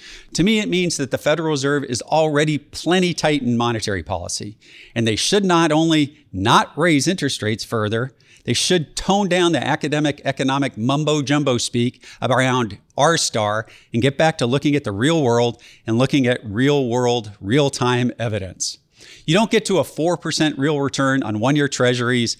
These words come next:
if the Fed is not too tight. You don't get massive amounts of crime at lower and mid-tier retailers when the economy is rocking higher. You don't get T-Mobile laying off five thousand employees in good times.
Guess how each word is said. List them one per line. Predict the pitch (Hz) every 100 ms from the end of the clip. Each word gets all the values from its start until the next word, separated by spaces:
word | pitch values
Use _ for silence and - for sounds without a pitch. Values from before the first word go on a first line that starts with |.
| - -
if | 190
the | 110
Fed | - 131 135
is | 131 110 107
not | 123 131 -
too | 135 120
tight. | - 117 90 - _ _ _ - -
You | 131
don't | 196
get | 196 156
massive | 131 160 - 156
amounts | 151 147 143
of | 120
crime | - 139 131 107 95
at | 113
lower | 127 127 147 156
and | 151 104
mid-tier | 123 135 - - 135 120
retailers | 110 170 - 107 110 113
when | 117
the | 113
economy | 107 135 143 135
is | 107
rocking | 92 117 127 131 110
higher. | 110 95 98 - _ - - - - _
You | -
don't | 175 208
get | 196 196
T-Mobile | - 185 160 170 131 101
laying | 107 135 135
off | 120 -
five | 127 139
thousand | 139 139 123
employees | 113 - 127 107 95
in | 104 101
good | 120
times. | 101 101 87 95 -